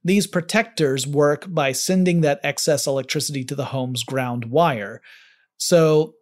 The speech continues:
a home needs a grounding wire. Like, there needs to be a wire that actually extends down into the ground. Without that grounding wire, a surge protector wouldn't be any help because there would be no pathway to serve as that pressure release system.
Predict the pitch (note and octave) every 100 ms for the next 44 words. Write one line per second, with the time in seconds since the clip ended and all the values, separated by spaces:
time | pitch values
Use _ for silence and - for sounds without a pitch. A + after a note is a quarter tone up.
0 | _ - D3 F#3+ G3+ F3 F#3+ G#3 D#3 C#3+
1 | C3+ D#3+ E3+ D3+ C#3 B2+ A2 G#2 A2 C3+
2 | D3 F3 F3+ G3 - F3 F3+ D3 D3+ D3+
3 | D3 C#3 C3 C#3 - D3 - - D#3+ C#3
4 | B2 C#3+ C#3+ C#3 C3 B2 C#3 F3+ D#3 A2+
5 | G#2+ - - - _ C#3+ E3 G#3+ A#3 F3
6 | D3+ D#3 D3 C#3 C3+ C3+ B2+ B2 B2 -
7 | - D#3 - F#3+ D#3+ E3 D#3 C3+ D3 C#3+
8 | E3+ E3+ C#3+ C#3+ C3+ B2+ - F#3 C#3+ -
9 | D#3+ D#3 D3 D#3+ E3+ D#3 D#3+ D#3 D3+ -
10 | - F#3+ F#3+ - C3 G#2+ G#2 A#2 - -
11 | _ _ - D#3+ E3+ D#3 D3 E3 D3 C#3+
12 | C#3+ - - F#3+ F#3+ - D3 C#3 C3+ C3
13 | - - A3 - A#2